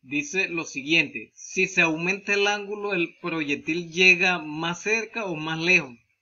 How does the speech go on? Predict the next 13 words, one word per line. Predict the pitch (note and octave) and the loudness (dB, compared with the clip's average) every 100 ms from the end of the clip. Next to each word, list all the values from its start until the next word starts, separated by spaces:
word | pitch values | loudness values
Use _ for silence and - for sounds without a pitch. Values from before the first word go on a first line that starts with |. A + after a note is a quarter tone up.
| _ _ _ _ _ _ _ | _ _ _ _ _ _ _
El | - E3 | -4 -2
mayor | F3 E3+ F3+ G#3 | 0 0 0 -2
alcance | A#3 - A3+ A3 | -4 -2 -2 -2
de | G#3 | -4
un | G3 F#3+ | -4 -6
proyectil | G#3 G#3 G3 E3 - F#3 | -4 -2 -2 -4 -2 -2
se | F3+ - F#3 D3 - _ | -2 -2 0 -2 -6 _
logra | D3 D#3 F3 F3+ F#3 - _ _ _ _ _ _ - | -10 -6 -4 -4 -8 -10 _ _ _ _ _ _ -8
con | D#3+ D3 | -6 -2
cuarenta | D3+ D3 C3+ C3 | 0 0 0 -6
y | B2 | -6
cinco | - F3 F3 - - _ _ _ | 0 0 0 -8 -16 _ _ _
grados, | D3 D#3 E3+ C3+ A2+ | -6 2 2 2 -6